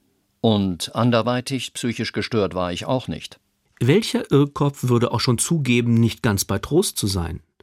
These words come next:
Speaker 2: Hans-Ulrich Treichel erzählt durchaus mit feiner Lakonie von einem gequälten Durchschnittshelden, der seinen ungleichen Freund viele Jahre später wieder treffen wird.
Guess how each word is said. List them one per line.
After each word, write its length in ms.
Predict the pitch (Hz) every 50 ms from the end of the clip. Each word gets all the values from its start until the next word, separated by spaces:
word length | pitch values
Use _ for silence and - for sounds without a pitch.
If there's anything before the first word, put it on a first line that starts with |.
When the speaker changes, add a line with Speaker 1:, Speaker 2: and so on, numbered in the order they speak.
| _ - - - - - _
Speaker 2:
Hans-Ulrich 560 | - 190 214 - - 190 175 131 113 - -
Treichel 500 | - - - 92 98 101 - - 220 220
erzählt 460 | - - 170 - - - 170 165 147 -
durchaus 380 | 156 147 - - 151 131 -
mit 160 | 151 131 -
feiner 260 | - 135 131 127 123 120
Lakonie 600 | 117 120 113 - 135 120 120 147 175 175 143 110
von 220 | - 131 123 117
einem 280 | - 123 117 117 117 107
gequälten 680 | - 110 - - - - 113 113 120 117 - - 123
Durchschnittshelden, 920 | 110 139 160 151 - - 143 131 - - - 131 120 123 120 131 131 113 - - - - - - - - -
der 100 | 190 190
seinen 260 | 185 214 214 220 214
ungleichen 640 | 214 - 233 247 269 226 226 196 185 175 - 185 175
Freund 420 | 165 - - - 160 165 185 196 180
viele 240 | - - 196 180 185
Jahre 300 | 175 170 156 151 165 165
später 440 | - - 135 117 - - 170 151
wieder 240 | 139 123 - 82 78
treffen 440 | - - - 73 - - 101 87 -
wird. 240 | - - - -